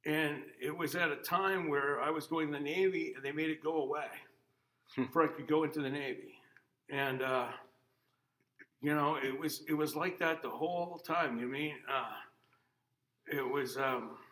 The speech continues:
Speaker 2: It was just kind of accepted, you know, in the,
Speaker 1: Yeah.
Speaker 2: you know, I mean, you just kinda get fucked up, and that's what young guys do, right?
Speaker 1: Yeah, you know
Speaker 2: You
Speaker 1: what I mean?
Speaker 2: know?
Speaker 1: It was like,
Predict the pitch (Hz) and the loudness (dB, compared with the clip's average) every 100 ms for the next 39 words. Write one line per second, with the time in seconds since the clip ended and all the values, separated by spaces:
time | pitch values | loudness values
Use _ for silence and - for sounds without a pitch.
0 | _ _ 170 190 156 - 160 131 110 - | _ _ 10 10 10 8 10 10 8 4
1 | 151 170 113 104 110 113 113 110 110 190 | 6 6 4 2 2 2 4 6 8 10
2 | 170 151 143 139 131 127 123 123 127 - | 10 12 12 12 12 10 8 8 4 6
3 | 135 117 123 110 131 - 120 120 120 110 | 6 6 4 4 2 4 4 2 2 -2
4 | - 123 123 123 117 107 156 143 98 104 | -2 0 2 6 6 6 6 6 6 8
5 | 240 160 - - 139 147 156 175 185 156 | 8 6 2 -6 2 4 6 6 4 4
6 | 156 165 | 2 2